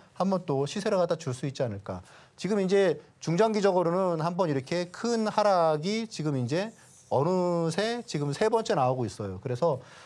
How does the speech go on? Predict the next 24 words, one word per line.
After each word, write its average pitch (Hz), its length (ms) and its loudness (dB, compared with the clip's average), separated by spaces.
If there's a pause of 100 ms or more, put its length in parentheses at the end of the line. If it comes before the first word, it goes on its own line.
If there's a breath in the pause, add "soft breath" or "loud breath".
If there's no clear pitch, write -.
(220 loud breath)
이렇게 170 380 0
하락이 220 440 4
삼 226 220 0
단이 220 420 4
되고 156 220 2
나면은 139 320 0
거의 127 240 -2
마무리되는 180 520 0
국면에 139 360 0
있거든요. 113 480 -4 (240 loud breath)
그러니까 139 100 -4
지금이 165 320 0
되게 175 200 0
고통스러우실 190 920 0
텐데 135 640 -2 (320 loud breath)
지금 185 260 -2
주식을 196 500 -2
던질 131 340 -2
필요는 190 200 -2
없을 143 200 -2
것 156 120 2
같고, 117 460 -2 (320 loud breath)
또 165 80 -2
그리고 180 420 0